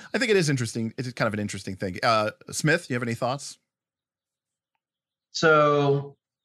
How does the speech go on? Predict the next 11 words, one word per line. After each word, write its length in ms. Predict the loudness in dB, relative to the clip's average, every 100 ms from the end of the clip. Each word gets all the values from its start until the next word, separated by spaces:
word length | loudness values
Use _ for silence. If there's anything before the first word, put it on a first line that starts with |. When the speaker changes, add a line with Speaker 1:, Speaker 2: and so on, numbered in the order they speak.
| _ _ -20 _
Speaker 2:
I, 280 | -8 -6 -6
I 140 | -4
got 300 | -2 -2 -4 -16 -16 -2
a 80 | -2
mixed 280 | 0 -4
mind 200 | -4 -2
on 160 | -4 -6
this, 180 | -8 -6
right? 280 | -4 -4 -2
Speaker 1:
Yep. 180 | -2 -2
Speaker 2:
'Cause 300 | -4 -8